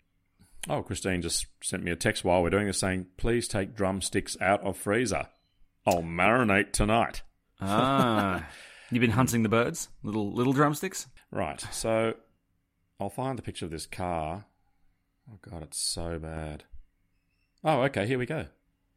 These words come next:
Speaker 1: "I want your opinion." Sending now to Paul. Here is one photograph,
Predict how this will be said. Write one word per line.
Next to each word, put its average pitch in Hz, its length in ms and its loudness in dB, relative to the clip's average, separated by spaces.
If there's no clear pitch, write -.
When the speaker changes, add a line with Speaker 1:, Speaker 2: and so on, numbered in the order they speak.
Speaker 1:
"I 143 80 4
want 139 160 0
your 117 100 2
opinion." 107 460 -4
Sending 85 340 -6
now 80 160 -2
to 78 60 -4
Paul. 151 440 0
Here 123 180 2
is 87 140 0
one 98 300 4
photograph, 85 680 -2